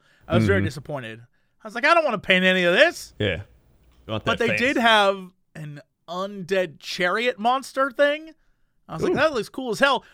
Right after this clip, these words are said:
Speaker 1: but it came mostly colored.
Speaker 2: Uh, that's weird.
Speaker 1: I don't know what the rules are. Am I supposed to color over that 'cause it's mostly colored?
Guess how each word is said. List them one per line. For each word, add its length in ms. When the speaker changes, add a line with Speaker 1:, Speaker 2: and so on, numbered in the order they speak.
Speaker 1:
but 100
it 140
came 480
mostly 400
colored. 400
Speaker 2:
Uh, 320
that's 200
weird. 80
Speaker 1:
I 40
don't 80
know 60
what 100
the 100
rules 320
are. 160
Am 100
I 80
supposed 240
to 60
color 340
over 240
that 360
'cause 140
it's 140
mostly 300
colored? 400